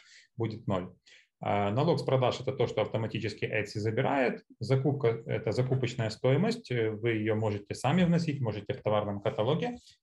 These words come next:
Один раз в бите она будет подгружаться, и вы будете видеть чистую прибыль по каждому своему магазину, учитывая все ваши затраты по этому магазину.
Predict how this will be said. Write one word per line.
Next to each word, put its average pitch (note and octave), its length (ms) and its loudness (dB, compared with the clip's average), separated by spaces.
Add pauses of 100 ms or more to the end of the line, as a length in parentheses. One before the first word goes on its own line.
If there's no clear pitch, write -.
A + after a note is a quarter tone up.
Один C#3 300 4
раз D3+ 180 2
в C#3 60 -4
бите D#3+ 220 -2
она C#3 160 0
будет C3+ 240 2
подгружаться, C3 760 0
и F3+ 180 -2
вы C#3 120 0
будете C3 300 0
видеть B2+ 260 0
чистую C3 360 -4
прибыль D#3+ 420 -2 (420)
по E3+ 180 2
каждому C3 360 2
своему A2+ 280 -2
магазину, A2+ 540 0
учитывая B2 400 0
все C3+ 220 2
ваши A2+ 220 0
затраты A2 420 -2
по A#2+ 360 -4 (720)
этому A#2+ 300 0
магазину. F#2 580 -6